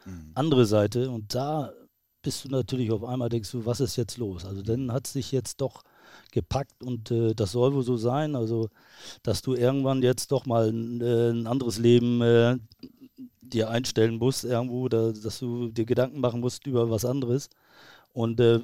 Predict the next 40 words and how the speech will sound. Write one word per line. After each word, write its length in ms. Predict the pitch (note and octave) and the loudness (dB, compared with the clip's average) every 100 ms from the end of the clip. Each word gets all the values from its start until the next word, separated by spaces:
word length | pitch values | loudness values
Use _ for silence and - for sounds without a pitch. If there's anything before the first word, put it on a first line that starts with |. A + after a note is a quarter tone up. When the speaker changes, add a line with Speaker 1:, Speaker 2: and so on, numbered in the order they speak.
| - | -2
Speaker 2:
ob 140 | - | -8
du 100 | - | -4
nun 180 | A#2+ A#2 | -2 -2
Trainer 380 | - C3+ C#3+ C3 | 0 2 2 2
wirst 300 | C3+ C3+ - | 4 2 2
oder, 340 | B2+ A#2+ A#2 A2 _ - - - - - | 2 4 4 0 _ -14 -12 -12 -14 -2
ja, 140 | C3 | 0
du 100 | A#2 | 2
bleibst 300 | A2+ B2 - | 2 2 2
dem 80 | C3 | -2
Fußball 320 | - D3 C#3+ | 0 0 2
verbunden. 360 | B2 A2+ B2 C#3+ | 2 2 2 0
Ich 100 | A2+ | -2
spielte 280 | - B2+ B2 | -2 0 0
noch 180 | A#2+ B2 | -2 -4
immer 220 | A#2+ G#2+ | -4 -4
Traditionsmannschaft, 1200 | - A#2 G#2+ - A#2+ B2+ - A#2+ A2 A#2+ G#2+ - | 0 0 0 0 -2 -2 -4 -4 -2 -2 -2 -4
dies 160 | A#2+ | -6
und 160 | A2+ G#2+ | -4 0
das, 200 | A#2+ - | 2 2
was 140 | A#2+ | 0
so 120 | B2+ | 0
ging, 300 | A2+ B2+ C#3+ | 2 4 4
nicht? 200 | A2+ A#2 | 4 2
Oder 160 | A2+ G#2+ | 2 0
bin 140 | A2+ | 0
noch 120 | A#2+ A2 | 0 2
mal 180 | G#2+ | 2
da 380 | G#2 A#2 B2+ C3+ A2+ | 4 4 4 2 -2
zu 140 | - | -6
so 100 | A2 | -6
einem 100 | A2+ | -8
kleinen 640 | - B2 B2 A2+ A2 A2+ G#2+ | -2 -2 0 -4 -6 -8 -8
Verein 380 | A2 G#2+ C3 | -6 -2 -2
gegangen. 440 | C3 B2+ C3 C3 B2+ - - - - - | 0 2 2 0 -4 -10 -20 -20 -10 -2
Das 180 | A#2 | 0
ging 220 | - C3 - | 2 0 0
alles 280 | A2 F#2 | -2 -2
noch. 280 | F#2+ E2 - | -8 -16 -18
Aber 460 | - G2+ G#2 G#2 G2+ | -14 -8 -4 -2 -4